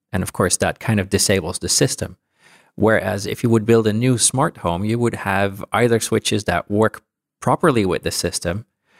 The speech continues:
or no switches and different ways of interacting with that. And you see in Southeast Asia and, and also, like, in, in China, there's whole new cities being built to serve a certain purpose where, where all of the houses are being built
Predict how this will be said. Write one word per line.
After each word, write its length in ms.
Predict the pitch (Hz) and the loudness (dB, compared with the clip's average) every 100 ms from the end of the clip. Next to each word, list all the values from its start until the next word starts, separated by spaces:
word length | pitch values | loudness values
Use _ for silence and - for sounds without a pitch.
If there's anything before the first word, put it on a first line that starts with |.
| _ _ _ - | _ _ _ 2
or 220 | 131 110 | 4 4
no 240 | 98 98 92 | 2 -2 0
switches 480 | - 113 - 104 | 2 2 2 0
and 240 | 98 95 95 | 0 -4 0
different 300 | 151 - - | 0 0 0
ways 160 | 98 | 0
of 100 | 95 | 0
interacting 500 | 92 87 90 80 - | -6 -4 -4 -6 -8
with 160 | 87 80 | -8 -4
that. 260 | 80 67 - _ _ _ - | -2 -4 -8 _ _ _ -6
And 260 | 98 98 101 | 0 0 2
you 80 | |
see 500 | 92 - 127 123 113 - | 2 2 2 2 0 0
in 320 | 107 104 98 | 2 2 0
Southeast 540 | 92 - 90 113 110 - | -2 -2 -2 0 -2 0
Asia 560 | 101 104 110 101 104 98 | 2 2 2 2 2 0
and, 200 | 95 90 | -4 -6
and 340 | 87 90 90 - | -8 -6 -8 -8
also, 360 | - 98 110 101 | -4 0 2 2
like, 400 | 90 92 95 - _ - | 2 -2 -4 -12 _ -6
in, 180 | 98 | -4
in 220 | - 92 95 | -4 -10 -6
China, 420 | - 170 113 90 | -4 -2 0 0
there's 440 | 92 90 92 - - _ _ | 0 0 0 -6 -10 _ _
whole 420 | _ - 147 143 127 | _ 0 4 4 4
new 260 | 117 113 | 4 4
cities 440 | 113 - 143 135 107 | 4 2 4 2 2
being 320 | 107 92 90 | 0 0 0
built 280 | 98 90 - | -2 -2 -4
to 120 | - | -4
serve 360 | - 104 101 | 0 2 2
a 60 | 101 | 0
certain 300 | - 104 98 | -2 -2 -4
purpose 440 | - - - - | -2 -2 -2 -4
where, 180 | 98 92 | 0 0
where 240 | 87 90 87 | 2 0 0
all 240 | - 110 | 2 2
of 60 | 113 | 2
the 100 | 92 | -2
houses 400 | 98 120 120 104 | 0 -2 -2 -2
are 120 | 95 | -2
being 380 | 95 98 90 92 | 0 -2 0 -2
built 420 | 101 95 90 - | 0 0 0 -8